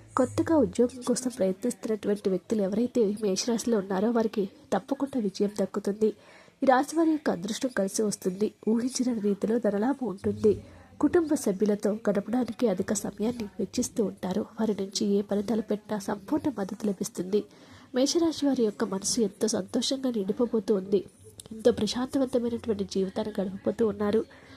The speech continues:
ఆధ్యాత్మిక వాతావరణంలో కూడా ప్రవేశిస్తారు. కుటుంబ సభ్యులతో కలిసి తీర్థయాత్రలకు వెళ్ళడానికి అవకాశాలు చాలా ఎక్కువగా ఉన్నాయి. మేషరాశి వారికి ఇది ఒక అద్భుత సమయంగా చెప్పుకోవచ్చు. శని, బుధ, రవి, గురు గ్రహాలు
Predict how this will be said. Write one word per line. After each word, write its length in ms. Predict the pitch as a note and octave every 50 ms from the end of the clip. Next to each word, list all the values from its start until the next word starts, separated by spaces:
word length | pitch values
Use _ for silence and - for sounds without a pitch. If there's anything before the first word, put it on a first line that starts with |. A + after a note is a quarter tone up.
| - - - - -
ఆధ్యాత్మిక 600 | A#3+ A#3+ B3 A#3+ - E4+ E4+ - - E4+ - D#4
వాతావరణంలో 600 | C4+ A#3 F#3+ F#3 - A3+ A3+ A3+ A#3 A#3 A#3 A#3
కూడా 180 | A#3 G#3+ G#3 G#3+
ప్రవేశిస్తారు. 680 | G3+ G#3+ G3 G#3 G#3 G3 G#3+ G3+ - - G#3+ G#3+ A#3+
కుటుంబ 360 | A#3 - A3+ - C#4 C4 - B3
సభ్యులతో 440 | - - G#3 G3+ G#3+ G3+ G3+ A3 G#3+
కలిసి 300 | - G3+ F#3+ F#3+ - C#4+ C#4+
తీర్థయాత్రలకు 680 | - - G3+ F#3+ F#3+ A3 A3 G#3+ G#3 - A3 G#3+ - G#3
వెళ్ళడానికి 480 | G3 G3 G3 - G#3+ G#3 - - - G#3
అవకాశాలు 500 | F#3+ G3 - - A#3 - - C4 B3 -
చాలా 260 | - A3 G#3 F#3+ F#3+ G#3
ఎక్కువగా 360 | G3+ - - G#3 G#3 A3+ G#3+
ఉన్నాయి. 400 | G3+ G3+ - - G3 G3+ G#3 A3 - - - - - - - - - -
మేషరాశి 480 | B3+ C4+ C4+ - D#4+ D#4+ D#4+ C#4+ - C#4
వారికి 280 | D4 C#4+ C#4 - -
ఇది 120 | A#3+ G3+ A3+
ఒక 180 | A#3+ - - G3+ G#3
అద్భుత 320 | G#3 F#3 F3 F#3+ A3 - A#3
సమయంగా 480 | A3 - F#3+ F#3+ G#3 G#3+ A3 - A#3
చెప్పుకోవచ్చు. 680 | G#3 - A3 - - - - G3+ G3+ F#3+ - - - A3+ G#3+ - - -
శని, 360 | - - - G3+ F#3+ G#3+ G#3+ A#3+ C4+ -
బుధ, 220 | - A#3 F#3+ F#3+ G3+ G3+ A3
రవి, 300 | G#3+ G3+ G3 G3+ G#3 A3+
గురు 240 | A3+ - A3 A3 A#3
గ్రహాలు 580 | G#3+ - G3+ G3+ - - - - D#4 D#4+ B3+